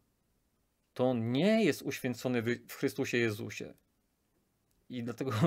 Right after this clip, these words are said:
<laughs> wspomniałem wcześniej, że, e, warto by było stworzyć taki list Pawła do Polaków. Oczywiście nie tylko do Polaków, no ale żyjemy w Polsce, więc do Polaków.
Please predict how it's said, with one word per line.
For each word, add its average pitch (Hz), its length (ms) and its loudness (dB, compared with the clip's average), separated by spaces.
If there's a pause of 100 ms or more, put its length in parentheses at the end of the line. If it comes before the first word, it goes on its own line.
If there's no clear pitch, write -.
(100)
<laughs> - 240 -18
wspomniałem 135 380 2
wcześniej, 135 380 0
że, 120 200 2 (380)
e, 120 360 2
warto 156 300 10
by 139 80 4
było 143 180 4
stworzyć 151 360 2
taki 139 320 0 (180)
list 175 300 2
Pawła 156 460 4
do 127 340 6 (100)
Polaków. 131 600 -2 (840)
Oczywiście 185 380 -6
nie 185 80 -4
tylko 285 220 0
do 170 100 0
Polaków, 147 420 4
no 151 80 -2
ale 147 140 2
żyjemy 139 260 2
w - 60 -6
Polsce, 123 320 -2
więc 117 260 -4
do 110 80 -4
Polaków. 107 500 -4